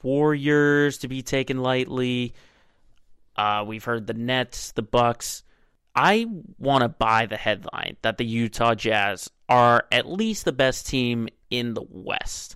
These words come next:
I would say they're the best team in the West because they are one of the most well-constructed rosters in the league right now. Let, let's take away Donovan Mitchell and Rudy Gobert, 'cause obviously they're the leading force. You have the rising superstar Mitchell, and then you have the defensive monster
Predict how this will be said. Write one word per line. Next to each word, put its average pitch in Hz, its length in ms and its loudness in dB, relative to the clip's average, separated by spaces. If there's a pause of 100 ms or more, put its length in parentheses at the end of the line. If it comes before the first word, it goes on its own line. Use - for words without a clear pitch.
(120)
I 143 140 4
would 175 140 0
say 165 180 2
they're 143 200 4
the 120 100 -2
best 120 280 0
team 120 140 -2
in 117 60 -2
the 117 80 0
West 113 260 2
because 120 300 -4
they 151 220 0
are 147 240 2
one 131 180 -4
of 127 100 -2
the 123 80 -2
most 113 320 0
well-constructed 127 760 -2
rosters 92 600 -8 (400)
in 117 200 0
the 110 80 -2
league 113 320 -6
right - 200 -8
now. - 280 -12 (280)
Let, - 260 -4
let's 175 240 -6 (120)
take 208 220 -2
away 139 500 0 (340)
Donovan 120 380 2
Mitchell 113 240 -2
and 110 100 -4
Rudy 110 160 0
Gobert, 104 380 -4
'cause 117 140 -4
obviously 120 440 2
they're 107 340 2
the 120 160 -8
leading 110 260 0
force. - 340 -8
You 127 140 0
have 120 300 4 (340)
the 120 80 0
rising 131 360 4
superstar 127 680 -6
Mitchell, - 420 -8 (560)
and 127 100 2
then 143 120 4
you 156 120 0
have 143 160 2
the 131 80 -4
defensive 139 540 -8
monster 117 580 -2